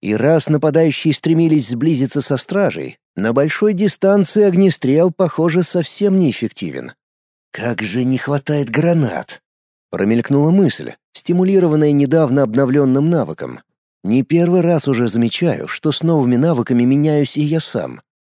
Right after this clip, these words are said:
Вряд ли ещё месяц назад я пришёл бы к тем же выводам, что и сейчас. И перед уходом напоследок решил проверить стену и пол под ней. Всё же не могут эти стражи стрелять без промаха,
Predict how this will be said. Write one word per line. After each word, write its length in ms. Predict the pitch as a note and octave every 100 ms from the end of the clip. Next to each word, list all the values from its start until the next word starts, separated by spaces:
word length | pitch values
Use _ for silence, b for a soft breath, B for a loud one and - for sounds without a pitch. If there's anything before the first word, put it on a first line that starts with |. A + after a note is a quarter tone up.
| _
Вряд 400 | - F#2+ C#3+ D#3+
ли 80 | G#2
ещё 200 | A2 -
месяц 340 | B2 A#2+ B2 -
назад 400 | A2+ G#2+ E3 -
я 140 | B2
пришёл 340 | C3 B2+ E3+
бы 140 | C3+ C3+
к 60 |
тем 240 | - D#3 C3
же 120 | A#2+
выводам, 440 | C#3 G2+ G2+ G2 -
что 280 | - - D#3
и 100 | C3
сейчас. 580 | A#2 D3+ - D2 - - _ _ _ _ _ _ _ _
И 160 | - A2+
перед 280 | - B2 A#2+
уходом 500 | A#2+ G#3+ G3 F2+ F#2+
напоследок 680 | A#2 A#2+ - G#3+ G#2 D2 -
решил 420 | B2 C3+ A3+ A#3
проверить 480 | G#3 G#3+ G#3 G#3+ F#3
стену 560 | - - G#3 G#2+ E2 -
и 100 | F3
пол 320 | - D#3+ B2
под 220 | - D#3+
ней. 320 | A#2+ F#2 B1 - _ -
Всё 260 | - F#3+
же 140 | D#3+ F3
не 120 | F#3
могут 340 | G3 E3 B2
эти 140 | B2 B2
стражи 480 | - - F#3+ A#2+ C3
стрелять 420 | - D#3 E3+ D3+
без 200 | C3+ -
промаха, 560 | G3+ G3+ G#2 - B1+